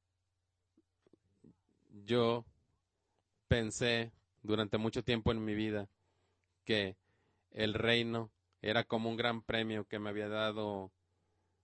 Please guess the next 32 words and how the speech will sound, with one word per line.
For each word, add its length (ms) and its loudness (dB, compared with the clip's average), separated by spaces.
eh, 640 0
Dios 520 4
y 80 -4
que 160 0
ya 140 4
no 140 2
necesitaba 520 0
yo 120 2
hacer 260 -2
nada 420 0
para 220 2
ser 200 -2
salvo 420 2
para 260 0
siempre. 460 -4
Sí 140 -2
es 100 0
cierto, 380 4
¿verdad? 360 -2
Sí, 400 0
sí, 460 -2
sí, 420 -2
claro 260 -2
que 140 -6
sí, 160 -10
sí. 60 -14
Todos 300 4
consta-, 300 -2
con 180 4
cansancio 640 4
contentan-, 580 0
contestan. 600 4